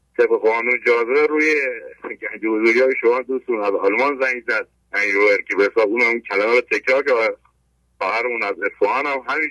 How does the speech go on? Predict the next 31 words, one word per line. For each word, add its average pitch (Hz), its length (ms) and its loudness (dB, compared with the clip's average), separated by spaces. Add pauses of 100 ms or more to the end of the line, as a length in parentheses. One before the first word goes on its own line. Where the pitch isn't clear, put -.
جمله 127 260 -2
رو 139 60 0
دیدم 131 200 0
خیلی 139 320 -2
تکرار 127 380 2
می‌کنه. 92 400 -2 (520)
من 127 160 -4 (160)
مجبور 123 240 -12
شدم 120 140 -4
از 104 160 -4 (400)
رخت 104 260 -8
خوابم 131 300 -2
بیرون 123 300 -4
اومدم، 147 180 -4
خواستم 135 260 -6
برم 131 220 -2
شماره 113 280 -2
رو 143 180 -4
بگیرم 151 300 -10 (520)
و 98 200 -4
اگه 98 140 -10
خواست 110 300 -4
خداوند 113 440 0
باشه 117 180 -4
این 131 180 -2
موضوع 135 300 0
توضیح 127 360 2
بدم. 110 200 0
دیدم 123 300 -6
خیلی 131 240 -6
قانون 107 320 -2